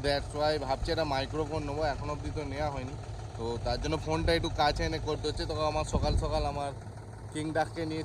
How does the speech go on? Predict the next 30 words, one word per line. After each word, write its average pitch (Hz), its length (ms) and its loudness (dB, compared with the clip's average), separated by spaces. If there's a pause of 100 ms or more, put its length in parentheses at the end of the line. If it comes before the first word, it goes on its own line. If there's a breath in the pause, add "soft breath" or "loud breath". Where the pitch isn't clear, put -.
চলে 156 220 -2
এসেছি। 160 320 -6 (640)
ওই 156 80 4 (120)
যে 160 160 2
জমিটা 165 260 2 (120)
দাঁড় 151 200 6
করা 180 140 4 (180)
সাদা 151 280 4
পাড়া, 156 260 4
ওটা 156 140 0 (100)
কালকে 156 260 4
একটা 160 220 2
চাষ 156 140 6 (100)
দিয়েছিলাম 147 420 0 (180)
বৃষ্টির 143 500 -2
জন্য, 165 200 0 (160)
তারপর 147 240 0 (100)
আর 151 140 2
রোয়া 139 240 0
হয়নি 143 280 -2
গো, 151 80 2 (120)
বন্ধ 135 240 0
হয়ে 147 160 2
গেছিলো। 151 360 0 (420)
তো - 140 -8
ওইটা 147 260 2
আজকে 156 260 -2
আর 156 120 4
একটা 165 160 -2 (100)
চাষ 151 160 4